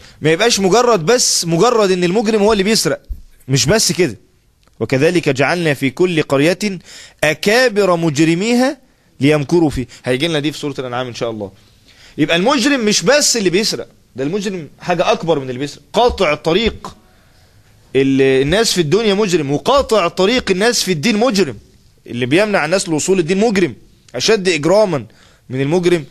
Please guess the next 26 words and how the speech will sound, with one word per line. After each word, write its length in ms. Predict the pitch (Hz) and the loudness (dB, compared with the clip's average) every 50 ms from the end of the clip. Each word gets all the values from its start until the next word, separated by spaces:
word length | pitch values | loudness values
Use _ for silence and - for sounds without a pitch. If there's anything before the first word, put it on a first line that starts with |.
| - - - - - | -20 -20 -18 -10 -4
اللي 140 | 120 123 123 | -4 -2 0
بيقف 300 | 123 147 151 - 143 - | 0 0 -2 -2 -14 -14
في 80 | 110 | -6
طريق 220 | - 139 147 - 135 | -6 -6 -6 -6 -6
الناس 200 | 127 131 127 - | -8 -6 -8 -8
في 60 | - | -12
الدنيا. 280 | 110 104 110 110 107 104 _ - _ _ _ _ _ _ _ _ - - - - _ _ - - - - | -12 -12 -12 -12 -14 -16 _ -20 _ _ _ _ _ _ _ _ -20 -20 -20 -20 _ _ -20 -20 -20 -8
خلاص؟ 340 | - 127 143 170 196 - - - - - - - - - _ | -6 -2 -2 -2 -2 -4 -12 -20 -20 -20 -20 -20 -20 -20 _
فهذه 420 | - 151 147 147 151 147 190 277 311 | -2 0 2 2 2 2 2 2 2
المصطلحات 840 | 302 277 254 233 - - 208 202 190 175 202 233 254 240 - - - | 2 2 0 0 2 2 2 0 2 0 0 0 0 0 -4 -12 -6
ما 80 | 147 143 147 | -4 -2 -2
ينفعش 340 | 147 127 185 190 180 175 180 | 0 0 -2 -2 0 0 -2
يحصل 280 | 175 160 - 156 135 | 0 0 0 -4 -2
فيها 320 | 120 - 156 151 139 - - - | -2 0 0 0 0 -2 -8 -12
خلط، 560 | - - - 156 147 131 113 - - - - - _ _ _ _ _ _ _ _ - - _ _ - - - - - - _ | -8 -2 0 0 0 0 -2 -6 -12 -18 -18 -18 _ _ _ _ _ _ _ _ -20 -20 _ _ -20 -20 -20 -20 -20 -6 _
والخلط 500 | 120 139 135 - - 269 311 277 196 214 | 0 0 2 2 2 2 2 0 -2 -4
فيها 260 | 185 196 233 247 240 | -2 0 2 2 2
إن 140 | 220 202 170 - - - - | 0 -2 -6 -12 -14 -6 0
لا 120 | 160 180 | 0 0
تقول 520 | 170 - 170 - - 226 254 240 226 208 | 0 0 -6 -4 0 0 0 2 2 4
للمنافق 580 | 185 175 165 156 156 165 202 220 - 202 220 - | 2 2 2 0 0 0 0 0 -2 -4 -6 -4
سيد، 240 | - 165 160 151 143 | 0 0 0 0 -2
إنك 220 | 139 139 143 - | -4 -6 -6 -8
تمدح 600 | - - 226 269 294 262 202 165 165 - - - | -2 -2 -2 0 0 0 -2 -2 -2 -4 -6 -8
منافق 480 | 151 147 156 190 226 226 - - 123 - _ - _ _ _ _ _ _ _ _ _ _ - | -6 -2 0 0 0 0 -2 -4 -14 -14 _ -20 _ _ _ _ _ _ _ _ _ _ -2
بمعنى 440 | 143 165 202 190 196 185 170 151 | 0 0 2 0 0 0 -2 -2